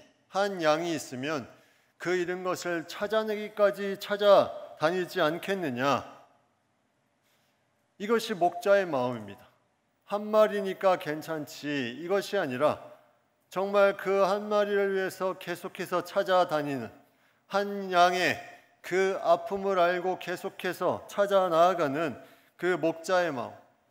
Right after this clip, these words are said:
이것은 오든지 말든지가 아니라 간절함의 그 표현입니다.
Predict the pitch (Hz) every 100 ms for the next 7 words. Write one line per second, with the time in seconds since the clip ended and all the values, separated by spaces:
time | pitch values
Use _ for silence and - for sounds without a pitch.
0 | _ _ _ _ _ _ _ _ _ _
1 | - 202 202 196 190 165 170 196 202 190
2 | 196 147 147 175 170 160 165 131 117 120
3 | 90 - _ _ _ - 143 190 214 220
4 | 220 214 202 196 202 202 202 202 180 175
5 | - 202 180 113 87